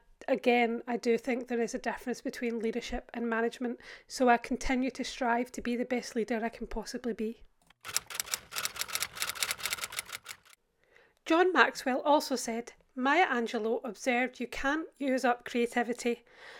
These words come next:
The more you use, the more you have. Sadly, too often, creativity is smothered rather than nurtured. There has to be a climate in which new ways of thinking,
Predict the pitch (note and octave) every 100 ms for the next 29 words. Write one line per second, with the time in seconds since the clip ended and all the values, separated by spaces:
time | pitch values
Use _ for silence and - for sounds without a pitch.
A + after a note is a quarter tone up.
0 | - C4 B3+ B3 A#3 A3+ C#4+ E4+ F4+ -
1 | - - C4+ C4+ B3 B3 B3 G#3 G3+ -
2 | - - - - - - D4 D#4 D#4+ D#4+
3 | - - D4+ C4 B3 - C4 C4+ C4+ -
4 | C#4+ - C4 B3+ - A3+ C4+ C4+ - -
5 | B3+ B3+ B3+ - - _ - B3 B3+ A#3+
6 | B3 A#3 A3+ G#3+ - G#3+ - - _ -
7 | - - _ - C4+ - D#4+ F4+ - -
8 | - B3 C4 B3+ - B3+ B3+ B3+ C#4 A#3
9 | A#3+ B3 - A#3+ A3 D4 D4+ D4+ D4+ -
10 | B3 A#3 - A#3